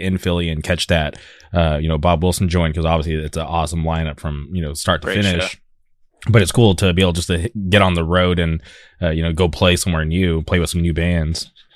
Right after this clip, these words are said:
Speaker 2: Yeah. At the end of the day, I'm trying to rock. Yeah.
Speaker 1: Mm-hmm. No, and, uh, and I, I honestly like the hustle, 'cause obviously that's, obviously, like, social media is a great way to, to promote the band and,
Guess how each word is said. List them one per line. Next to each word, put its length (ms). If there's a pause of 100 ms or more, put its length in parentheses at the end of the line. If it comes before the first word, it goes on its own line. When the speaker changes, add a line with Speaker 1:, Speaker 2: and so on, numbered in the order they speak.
(260)
Speaker 2:
Yeah. 160 (180)
At 80
the 60
end 100
of 60
the 80
day, 160
I'm 80
trying 220
to 60
rock. 300 (240)
Yeah. 280 (220)
Speaker 1:
Mm-hmm. 400
No, 280
and, 120
uh, 200
and 180
I, 240
I 200
honestly 240
like 320
the 80
hustle, 420
'cause 160
obviously 440 (360)
that's, 360 (840)
obviously, 240
like, 140
social 240
media 200
is 60
a 60
great 240
way 220
to, 320
to 140
promote 360
the 60
band 420
and, 200